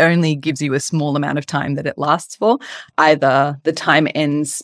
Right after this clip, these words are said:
because someone, enough people copy you and you have to find the next point of difference, or it ends because the marketplace no longer has that need. And so it's a here today, gone tomorrow, usually a trend-based need.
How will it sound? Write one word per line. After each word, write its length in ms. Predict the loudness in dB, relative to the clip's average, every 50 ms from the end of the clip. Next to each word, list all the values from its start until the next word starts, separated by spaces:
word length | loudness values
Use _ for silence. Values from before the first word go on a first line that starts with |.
| -8
because 720 | -8 -8 -6 -2 0 2 2 2 2 0 -4 -8 -12 -16 -16 _
someone, 420 | -2 0 0 2 2 2 0 0 0
enough 300 | 0 0 0 0 0 -2
people 240 | -2 -2 -2 -4 -4
copy 260 | -4 -4 -2 -2 -2
you 180 | -2 -2 -2 -4 _ _ _ -20 -20 _ _ _ -10
and 160 | -6 -4 -2
you 60 | -2
have 140 | -2 -2 -2
to 160 | -2 -2 -2
find 280 | -2 -2 0 0 2 2
the 40 | 2
next 220 | 0 0 -2 -4
point 200 | -2 -2 0 0
of 160 | 0 -2 -6 -10 -4 _
difference, 520 | 2 2 2 2 2 0 0 -2 -8 -14 -16 _ _ 2
or 360 | 4 6 6 6 6 4 4
it 140 | 2 -2 -2 0
ends 340 | 0 2 2 2 0 0 0
because 760 | -2 -2 -2 0 2 4 6 6 6 4 2 -2 -6 -10 -4 0
the 60 | 2
marketplace 640 | 4 4 4 4 2 -2 -4 -2 -2 -2 -2 -2
no 160 | -4 -2 -2 -2
longer 260 | -2 -2 -2 -2 -4
has 640 | -6 -2 0 2 2 2 0 -4 -8 -14 -16 -18 _ _ _ _ 0
that 200 | 0 0 0 -2
need. 380 | -4 -6 -6 -6 -8 -10 -12 -16 _ _ _ _ _ -8
And 100 | -4 -2
so 100 | -2 -2
it's 140 | -2 -4 -4
a 40 | -4
here 200 | -2 -2 -2 -2
today, 260 | -2 -2 -2 -2 0
gone 220 | -2 -2 -2 -4
tomorrow, 340 | -4 -4 -4 -2 -2 -2 -2
usually 360 | 0 -2 -2 -2 -2 -2 -2
a 40 | -4
trend-based 760 | -4 -2 -2 -2 -2 -2 -2 -2 -4 -4 -6 -8 -12 -12 -8
need. 340 | -6 -4 -4 -6 -6 -10 -10